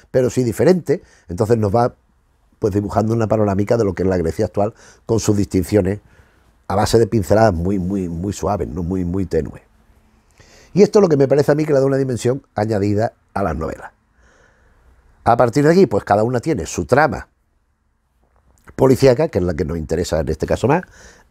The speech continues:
y también, pues, los acontecimientos familiares que él transcurre a la familia de Jarito y su entorno,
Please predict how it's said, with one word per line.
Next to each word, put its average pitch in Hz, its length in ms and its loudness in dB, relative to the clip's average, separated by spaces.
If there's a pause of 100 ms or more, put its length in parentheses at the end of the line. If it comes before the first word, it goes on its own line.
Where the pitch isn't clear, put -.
(140)
y 151 140 2
también, 160 500 2 (460)
pues, 151 360 4
los 110 220 -2
acontecimientos 107 640 -4
familiares 131 480 -2 (960)
que - 120 2
él 104 60 4
transcurre 104 460 0
a 80 120 -8
la 76 180 -6
familia 98 320 -2
de 107 140 2
Jarito 120 400 0
y 104 60 -6
su 113 120 2
entorno, 123 460 0